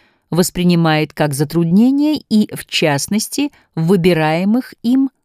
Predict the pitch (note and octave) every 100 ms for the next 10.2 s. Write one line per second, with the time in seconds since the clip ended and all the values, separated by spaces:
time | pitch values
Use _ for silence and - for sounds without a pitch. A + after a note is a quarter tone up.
0 | _ - F#3 - E3 E3 - - - C#3
1 | B2+ D3+ - F#3 E3+ - D2 B1 _ _
2 | _ _ _ _ _ _ _ _ _ _
3 | _ _ - G#3 A#3+ - G#3+ G#3+ A3 G#3+
4 | - G#3+ G3+ - G#3 D#3+ C#3+ - F3+ E3
5 | F#3 A3+ D4 - E3 C#3+ - D3 D#3 -
6 | A#3+ F3 C3 - C#3+ D3+ C3 - D3 D3
7 | F#3 - A#2+ - - B2+ C3 - F3 A3+
8 | G3+ G#3 - D4+ - - - C4+ D4 A#3+
9 | - B3+ B3+ - A#3+ B3 A3+ B3+ F#3+ A#2
10 | G#2